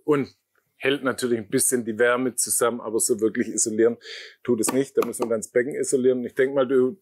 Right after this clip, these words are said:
deckst im Winter ab dann. Genau, das wird dann mit Steg-Doppelplatten abgedeckt. Und was ich geil finde, er arbeitet mit Beadfiltern, so wie wir das auch im Innenraum tun. Und wir schwören da drauf.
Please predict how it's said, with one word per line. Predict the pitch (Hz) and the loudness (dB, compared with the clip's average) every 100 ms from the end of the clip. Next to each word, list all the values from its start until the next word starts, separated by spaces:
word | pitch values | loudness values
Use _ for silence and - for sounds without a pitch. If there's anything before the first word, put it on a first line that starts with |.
| - | -6
deckst | - - | -4 0
im | 123 | 2
Winter | 123 123 117 | 2 2 2
ab | - | 0
dann. | - 131 123 _ _ - - - | 0 0 0 _ _ -20 -20 -10
Genau, | - 104 101 | -4 2 2
das | 113 - | 2 0
wird | 117 | 0
dann | 117 | 0
mit | 117 - | -2 -2
Steg-Doppelplatten | - - 156 139 170 151 143 156 - _ _ | 0 0 2 2 2 2 0 -2 -14 _ _
abgedeckt. | 143 139 - 131 143 - - - - - - | -2 -2 -2 0 0 -2 -18 -14 -12 -12 -2
Und | 190 196 208 - _ _ _ _ | 0 2 0 -6 _ _ _ _
was | 143 151 151 | 0 2 0
ich | - | 2
geil | 147 175 | 2 2
finde, | 196 185 180 160 - | 2 0 0 -2 -4
er | - 143 | 0 2
arbeitet | 143 143 147 139 143 | 4 4 2 2 0
mit | 135 | 0
Beadfiltern, | 160 175 - 196 185 196 185 _ _ _ _ _ _ - - _ _ _ | 2 0 2 0 2 0 -2 _ _ _ _ _ _ -20 -20 _ _ _
so | - 156 147 | -2 2 4
wie | |
wir | 147 151 | 4 4
das | 143 - | 2 2
auch | 156 190 196 - - - - | 4 4 2 -8 -18 -14 -2
im | 156 165 | -2 -2
Innenraum | 143 165 160 151 151 139 - _ _ - - _ _ - | -2 0 4 4 4 -2 -12 _ _ -20 -20 _ _ -4
tun. | - 160 160 147 | 2 2 2 -6
Und | 135 135 | -4 0
wir | 139 | 2
schwören | - 143 151 160 | 2 2 2 4
da | 156 | 2
drauf. | 151 151 151 - | 4 2 2 0